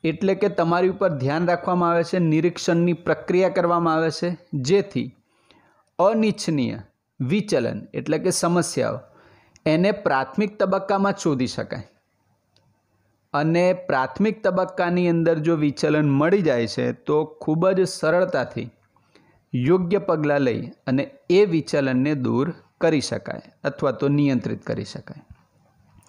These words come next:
એટલે એવું કહેવાય કે વિચલનની જે શોધ છે, દોરવણી દ્વારા સ-, સરળતાથી મળી જાય. કારણ કે તમને દોરવણી આપીને એના પછી તમારી ઉપર ધ્યાન રાખવામાં આવે કે ભાઈ તમે યોગ્ય રીતે કામ કરી રહ્યા છો કે નહીં.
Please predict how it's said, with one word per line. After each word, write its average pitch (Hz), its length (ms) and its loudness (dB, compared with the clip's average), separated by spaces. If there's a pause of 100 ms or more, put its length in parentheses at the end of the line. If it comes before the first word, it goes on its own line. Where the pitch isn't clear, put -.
(460)
એટલે 190 280 2
એવું 175 140 2
કહેવાય 165 260 4
કે 165 100 0
વિચલનની 165 840 2
જે 160 180 2
શોધ 151 320 0
છે, 139 220 0
દોરવણી 143 520 4
દ્વારા 123 360 0
સ-, - 580 -2
સરળતાથી 196 600 0
મળી 143 260 0
જાય. 107 200 -8 (680)
કારણ 156 200 -2
કે 175 100 -2
તમને 180 260 -2
દોરવણી 185 500 2
આપીને 160 380 0
એના 160 160 0
પછી 156 260 -4
તમારી 147 320 0
ઉપર 156 180 -2
ધ્યાન 151 320 0
રાખવામાં 123 400 -2
આવે 113 100 -8
કે - 120 -10
ભાઈ 131 140 -4
તમે 143 240 -2
યોગ્ય 131 340 0
રીતે 139 240 0
કામ 131 300 -2
કરી 143 280 -2
રહ્યા 143 220 2
છો 135 200 -4
કે 139 160 -2
નહીં. 123 300 0